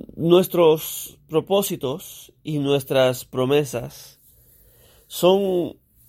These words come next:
pobres e insignificantes, pero el, el será de Dios es firme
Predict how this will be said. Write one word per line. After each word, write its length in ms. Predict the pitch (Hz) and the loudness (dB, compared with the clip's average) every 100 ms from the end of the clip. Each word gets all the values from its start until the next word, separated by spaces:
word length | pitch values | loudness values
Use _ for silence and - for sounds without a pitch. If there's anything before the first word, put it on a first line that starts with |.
| _ | _
pobres 560 | 170 180 160 160 165 | 4 4 4 0 0
e 60 | 156 | -2
insignificantes, 880 | 143 139 127 131 151 135 131 - 113 | -6 -6 -8 -8 -6 -6 -6 -10 -12
pero 480 | - 127 117 110 - - _ - | -6 -2 -2 -4 -10 -20 _ -6
el, 260 | 131 127 - | -6 -6 0
el 260 | 147 151 143 | 4 4 2
será 520 | - 139 127 147 185 | -2 0 2 2 2
de 160 | 170 | 0
Dios 680 | 123 131 151 196 - - _ _ - | -2 -4 -4 -8 -16 -20 _ _ -4
es 320 | 135 139 - | -4 -4 -8
firme 720 | - 180 196 180 156 131 - | -6 -2 -2 -2 -6 -8 -12